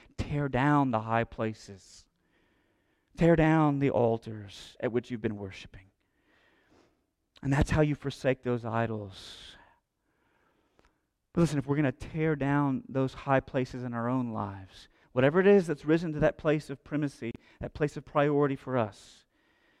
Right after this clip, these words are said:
then rather than paying regard to empty, lifeless, worthless idols,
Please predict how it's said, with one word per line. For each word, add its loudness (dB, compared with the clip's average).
then 4
rather 6
than -2
paying -4
regard 0
to -6
empty, 2
lifeless, 0
worthless -2
idols, -6